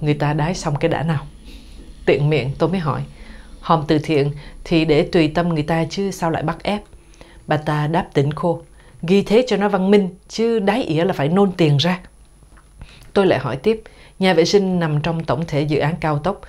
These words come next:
chúng tôi đã trả phí đường thì sao lại đòi thu cả phí đi vệ sinh?" Bà ta đáp, "Quan lớn các ông ăn rỗng cả két nhà nước thì cũng phải nhè ra cho chúng tôi mấy đồng lẻ chứ."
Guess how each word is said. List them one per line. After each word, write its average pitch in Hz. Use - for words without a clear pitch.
chúng 190
tôi 156
đã 147
trả 139
phí 196
đường 143
thì 156
sao 175
lại 151
đòi 143
thu 170
cả 135
phí 196
đi 202
vệ -
sinh?" 190
Bà 147
ta 156
đáp, 165
"Quan 175
lớn 185
các 214
ông 170
ăn 156
rỗng 143
cả 139
két 196
nhà 143
nước 170
thì 156
cũng 143
phải 139
nhè 147
ra 147
cho 151
chúng 156
tôi 147
mấy 151
đồng 143
lẻ 127
chứ." 202